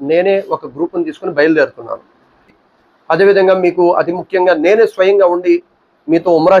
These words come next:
చేయించడం జరుగుతుంది. అక్కడ ముఖ్యమైన ప్రదేశాలు తెలుగులో నేనే వివరించడం జరుగుతుంది ఇన్షాల్లా. మీలో ఎవరైనా ఈ ఉమ్రా ప్రయాణంలో రావాలి అనుకుంటే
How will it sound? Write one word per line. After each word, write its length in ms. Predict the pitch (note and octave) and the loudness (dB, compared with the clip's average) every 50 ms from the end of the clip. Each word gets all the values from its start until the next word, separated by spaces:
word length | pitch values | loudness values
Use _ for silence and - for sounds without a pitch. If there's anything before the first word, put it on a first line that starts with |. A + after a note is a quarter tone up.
| F#3 - | 0 0
చేయించడం 340 | F3 F3 E3 D#3+ E3 F3 E3+ E3 | -2 -4 -2 -4 -4 -4 0 -2
జరుగుతుంది. 420 | D#3+ D#3+ D#3 C#3+ E3 D#3+ D#3 D#3 D3+ - _ _ _ _ _ _ - | -2 -2 -4 -8 -8 -8 -6 -8 -8 -10 _ _ _ _ _ _ -6
అక్కడ 140 | C#3+ D#3+ E3+ D#3+ D#3 | -4 -2 0 0 0
ముఖ్యమైన 360 | D3+ - G3 F#3 F#3+ F#3 F3+ F#3 | 0 0 0 2 2 2 0 0
ప్రదేశాలు 420 | E3+ E3 D#3+ F#3 F3+ - F#3+ D#3 D#3 - | -2 -4 -4 -4 -4 -2 -2 -2 0 0
తెలుగులో 260 | D#3 E3 E3 F#3 F#3 E3+ D#3 | -2 -2 0 -2 -2 0 0
నేనే 160 | E3+ F3+ F#3 F3 E3+ | 0 0 2 0 0
వివరించడం 380 | D#3+ F3 F3+ F3+ E3+ E3+ F3 E3 E3 | 0 -2 -4 -4 -6 -8 -10 -8 -8
జరుగుతుంది 300 | D#3+ D#3 D#3+ D#3+ D#3 D3+ | -8 -8 -10 -18 -20 -12
ఇన్షాల్లా. 360 | D3 E3 D#3 D3 D3+ D#3 D3+ D3+ - _ _ _ - - _ _ _ _ - E3+ | -6 -2 0 0 0 0 -2 -4 -6 _ _ _ -20 -20 _ _ _ _ -2 0
మీలో 180 | G#3+ B3+ B3+ A#3+ G#3+ | 2 4 4 4 4
ఎవరైనా 300 | G3 F3+ G#3+ A3 G#3+ A3 G#3+ G#3+ - - F3 | 4 2 2 2 2 2 2 0 0 -2 -2
ఈ 40 | F3 E3+ E3 | -2 -2 -2
ఉమ్రా 180 | F3+ G3 F#3+ E3+ E3+ | -2 -2 -2 -2 -2
ప్రయాణంలో 360 | E3+ E3+ F3 F3+ F3+ F3+ F3 D#3 D3+ | -2 -2 -2 -2 0 -2 -2 0 0
రావాలి 240 | D#3 E3+ F#3 F3+ F#3 F3 | 0 0 0 -2 -4 -6
అనుకుంటే 320 | E3 D#3+ E3+ E3 F#3 G3 | -12 -14 -14 -10 -6 -6